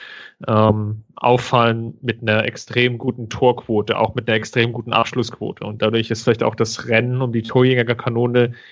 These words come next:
so spannend wie vielleicht seit, seit Ewigkeiten nicht mehr.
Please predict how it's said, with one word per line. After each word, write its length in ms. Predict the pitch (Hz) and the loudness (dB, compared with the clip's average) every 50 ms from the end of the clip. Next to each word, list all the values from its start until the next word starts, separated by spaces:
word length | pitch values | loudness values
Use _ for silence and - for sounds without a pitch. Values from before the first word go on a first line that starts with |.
| - - - - _ _ _ | -20 -20 -20 -20 _ _ _
so 240 | - 120 117 117 113 | -10 -4 -2 0 0
spannend 520 | - - - - 113 113 120 117 110 107 | 0 -2 0 2 2 2 2 0 -2 -2
wie 220 | 120 117 110 110 110 | -2 0 2 2 0
vielleicht 540 | 107 - 123 113 110 110 107 107 - - - | 0 2 2 4 4 4 2 0 -2 -2 0
seit, 400 | 113 107 107 107 107 - - _ _ _ _ _ _ _ _ _ - | 2 2 2 0 -4 -8 -18 _ _ _ _ _ _ _ _ _ -4
seit 200 | 131 110 113 113 | -2 -2 0 2
Ewigkeiten 580 | - 123 113 117 113 - - 113 98 95 - | 0 0 0 0 -4 -4 -2 -2 -2 -2 -4
nicht 180 | - 110 - - | -8 -16 -12 -8
mehr. 180 | - 92 87 | -8 -8 -8